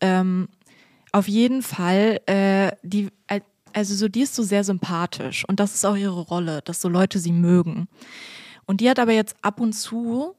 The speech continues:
so Takes halt, so kleine Sachen, wo sie halt so Leute kritisiert. Und, ähm,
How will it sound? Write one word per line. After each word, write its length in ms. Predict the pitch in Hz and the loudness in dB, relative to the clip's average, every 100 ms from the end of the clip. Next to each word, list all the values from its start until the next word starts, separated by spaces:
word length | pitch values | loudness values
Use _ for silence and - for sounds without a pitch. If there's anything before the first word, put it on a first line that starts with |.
| - | -12
so 180 | 196 190 | -10 -8
Takes 800 | - - 208 220 226 - - - | -10 -8 -4 -4 -4 -6 -8 -8
halt, 340 | 175 180 240 | -6 -4 -6
so 120 | - 185 _ _ | -8 -10 _ _
kleine 500 | - 196 180 180 190 | -10 -4 0 4 4
Sachen, 540 | 180 175 - 202 208 196 | 2 -4 -2 2 2 0
wo 80 | |
sie 180 | 185 190 | -2 -2
halt 160 | 180 170 | -2 -4
so 280 | 180 175 143 _ _ _ _ _ | -4 -4 -6 _ _ _ _ _
Leute 320 | 165 170 175 | -6 -4 -6
kritisiert. 800 | - - 156 147 - 156 208 - - - - - - - - - _ _ | -12 -12 -8 -8 -4 0 0 -2 -10 -20 -20 -20 -20 -20 -20 -20 _ _
Und, 560 | - 185 185 185 185 - | -2 0 2 2 0 -2
ähm, 720 | - 180 180 180 180 180 180 | -2 0 0 0 0 0 -4